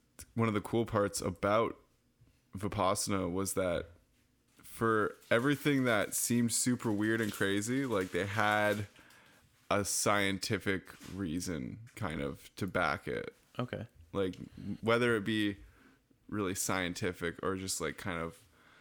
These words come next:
Speaker 1: an idea that was really easy
Speaker 2: Mm-hmm.
Speaker 1: to relate to.
Speaker 2: Yeah.
Speaker 1: So it didn't make everything seem super far-fetched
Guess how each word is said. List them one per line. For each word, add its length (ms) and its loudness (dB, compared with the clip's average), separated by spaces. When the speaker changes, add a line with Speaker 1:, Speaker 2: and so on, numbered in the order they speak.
Speaker 1:
an 120 -2
idea 760 0
that 280 2
was 280 -2
really 200 2
easy 260 0
Speaker 2:
Mm-hmm. 40 -4
Speaker 1:
to 140 -6
relate 420 0
to. 320 0
Speaker 2:
Yeah. 240 -2
Speaker 1:
So 480 4
it 140 2
didn't 260 4
make 240 2
everything 460 2
seem 280 0
super 420 0
far-fetched 1080 -2